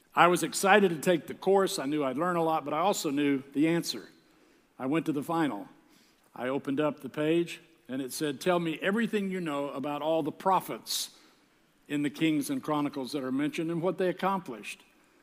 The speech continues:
I said, "Well, how did you do?" He said, "I got an A." I said, "Did you know all of that?" He said, "No." I said, "I don't know anything about the prophets, but as for the kings of Israel,"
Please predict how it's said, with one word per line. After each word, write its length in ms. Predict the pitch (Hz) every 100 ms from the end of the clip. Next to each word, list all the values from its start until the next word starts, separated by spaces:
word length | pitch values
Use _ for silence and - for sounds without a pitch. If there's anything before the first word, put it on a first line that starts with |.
| _ - _ _ _ _ -
I 120 | 127
said, 180 | - 131
"Well, 140 | 131
how 160 | 143 165
did 180 | 156
you 80 | 180
do?" 140 | 190 226
He 80 |
said, 160 | 135 147
"I 80 | 131
got 160 | 131
an 80 | 131
A." 300 | 165 196 131
I 80 | 110
said, 180 | - 123
"Did 160 | 127
you 100 | 160
know 260 | 208 160 196
all 200 | 214 226
of 60 | 233
that?" 140 | 254
He 80 | 233
said, 200 | - 180
"No." 180 | 214 160
I 140 | 160
said, 360 | - 165 151 120 - - - - _ _ _ _ _ _ _ _ _ _ _ _ _ _ _ _ _ _ -
"I 120 | 175
don't 160 | 214 175
know 180 | 180
anything 320 | 170 170 160 147
about 280 | 139 139
the 60 | 127
prophets, 600 | - 147 143 170 143 -
but 200 | - 127
as 240 | 147 220 208
for 100 | 180
the 100 | 151
kings 400 | - 180 165 143
of 80 | 131
Israel," 480 | 147 120 98 -